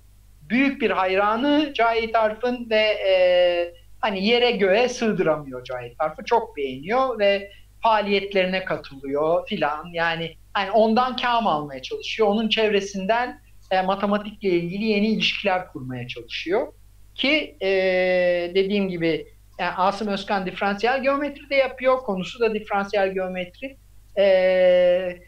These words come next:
Cahit Arf'ın çalışmadığı nadir alanlardan biri. Yani bir, bir, bir ufak makalesi var ama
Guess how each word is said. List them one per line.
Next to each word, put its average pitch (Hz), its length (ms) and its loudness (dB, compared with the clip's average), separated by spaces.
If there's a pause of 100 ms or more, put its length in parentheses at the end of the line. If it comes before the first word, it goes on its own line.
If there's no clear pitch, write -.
(160)
Cahit 226 380 0
Arf'ın 247 520 0
çalışmadığı 247 880 2
nadir 247 340 2
alanlardan 202 800 2
biri. 160 200 0
Yani 165 240 -2
bir, 190 120 -8
bir, 233 160 -4
bir 247 60 -2
ufak 240 320 -2
makalesi 220 540 0
var 226 140 4
ama 262 360 0